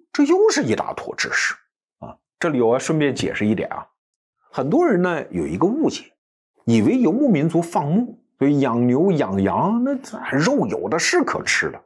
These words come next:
其实古代游牧者吃肉的机会非常少。为啥？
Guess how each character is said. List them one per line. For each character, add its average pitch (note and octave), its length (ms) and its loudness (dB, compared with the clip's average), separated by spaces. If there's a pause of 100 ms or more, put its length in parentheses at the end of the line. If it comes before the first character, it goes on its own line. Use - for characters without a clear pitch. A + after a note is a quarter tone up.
(840)
其 - 280 0
实 A2 320 -2 (240)
古 B2 360 2
代 G3+ 220 0
游 A2 220 4
牧 B2+ 320 2
者 D#2 220 -6
吃 C#3 420 0
肉 B3+ 280 0
的 - 120 -6
机 - 200 -6
会 - 260 -14 (180)
非 E2+ 220 -4
常 - 180 -10
少。 - 140 -8 (1040)
为 F#3 100 0
啥？ - 220 -6